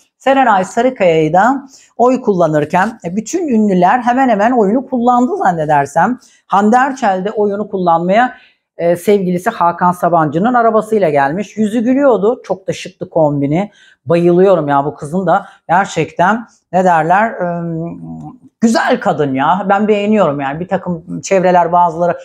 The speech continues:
oyunculuğunu eleştirebiliriz belki ama gerçekten, e, cillop gibi bir kız arkadaşlar. Zeynep Baslı'yı gördüm. Ya işte bu yeni yetmelerin de böyle, e, kendini bir şey zannetmeleri,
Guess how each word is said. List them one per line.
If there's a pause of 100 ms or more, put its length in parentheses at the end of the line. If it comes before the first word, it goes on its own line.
(100)
oyunculuğunu
eleştirebiliriz
belki
ama (240)
gerçekten, (280)
e,
cillop
gibi
bir
kız
arkadaşlar.
Zeynep
Baslı'yı
gördüm. (380)
Ya
işte
bu
yeni
yetmelerin
de
böyle,
e,
kendini
bir
şey
zannetmeleri,